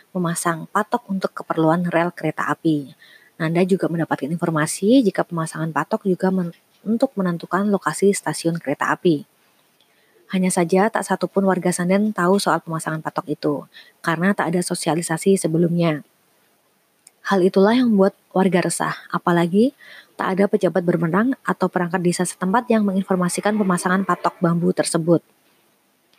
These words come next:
Sementara itu, Sekretaris Desa Sumberadi, Dedi Widayatno, menyatakan sejauh ini tak pernah menerima pemberitahuan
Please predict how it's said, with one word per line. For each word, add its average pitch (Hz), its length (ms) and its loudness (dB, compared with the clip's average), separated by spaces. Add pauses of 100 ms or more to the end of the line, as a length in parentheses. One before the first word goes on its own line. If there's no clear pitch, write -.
(380)
Sementara 180 480 2
itu, 226 400 4 (320)
Sekretaris - 800 -2 (240)
Desa 185 400 4
Sumberadi, 180 720 0
Dedi 180 400 4
Widayatno, 170 880 0
menyatakan 196 640 -2 (400)
sejauh 185 400 4
ini 240 240 4
tak - 240 -4
pernah 190 320 -2
menerima 180 480 0
pemberitahuan 180 720 2